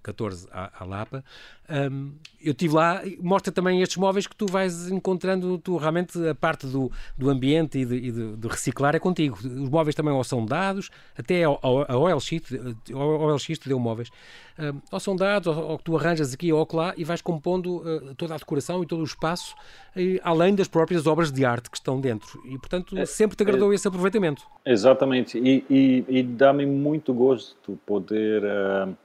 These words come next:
Speaker 2: reaproveitar os móveis, no caso, alguns foram dados, outros comprados mais, tipo, de, de, de segunda mão.
Speaker 1: Uhum.
Speaker 2: Ehm,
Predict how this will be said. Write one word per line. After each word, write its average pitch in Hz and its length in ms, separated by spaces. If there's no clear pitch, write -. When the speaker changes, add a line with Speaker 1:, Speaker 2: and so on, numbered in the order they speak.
Speaker 2:
reaproveitar 120 920
os 113 160
móveis, 113 920
no 113 160
caso, 101 640
alguns 107 340
foram 101 380
dados, 123 640
outros 110 640
comprados 110 640
mais, 98 600
tipo, 95 360
de, 87 220
de, 80 280
de 104 80
segunda 107 420
mão. 123 360
Speaker 1:
Uhum. 107 80
Speaker 2:
Ehm, 110 800